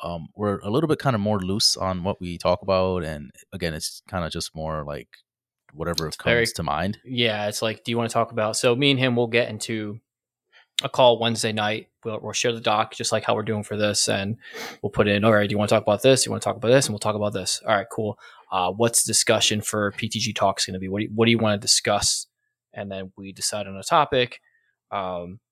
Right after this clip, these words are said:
Speaker 2: and that's honestly, as, I don't wanna say, like, but that's pretty much it, right, Kelv? Like, we don't really
Speaker 1: Yeah.
Speaker 2: go into super
Speaker 1: Uh,
Speaker 2: depth, in depth with
Speaker 1: No,
Speaker 2: it.
Speaker 1: we don't go too much in depth. I, th-, I think, again, like, what we're really strong with is just, like, our discussion pieces that we would just kinda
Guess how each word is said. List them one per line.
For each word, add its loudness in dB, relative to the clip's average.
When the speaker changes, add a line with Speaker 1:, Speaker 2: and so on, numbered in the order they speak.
Speaker 2:
and -4
that's 2
honestly, 2
as, 2
I -2
don't 4
wanna 6
say, 4
like, 4
but 0
that's 6
pretty 0
much 4
it, 6
right, 2
Kelv? 6
Like, -4
we -2
don't -4
really 0
Speaker 1:
Yeah. -6
Speaker 2:
go 4
into 2
super 0
Speaker 1:
Uh, 8
Speaker 2:
depth, 0
in -4
depth -2
with -4
Speaker 1:
No, 8
Speaker 2:
it. 6
Speaker 1:
we 6
don't 4
go 6
too -2
much 0
in -4
depth. 0
I, 2
th-, -10
I -2
think, 0
again, 2
like, -4
what 0
we're -2
really -2
strong 2
with -2
is -4
just, -2
like, -4
our 0
discussion -4
pieces -2
that 2
we -4
would -6
just -4
kinda -6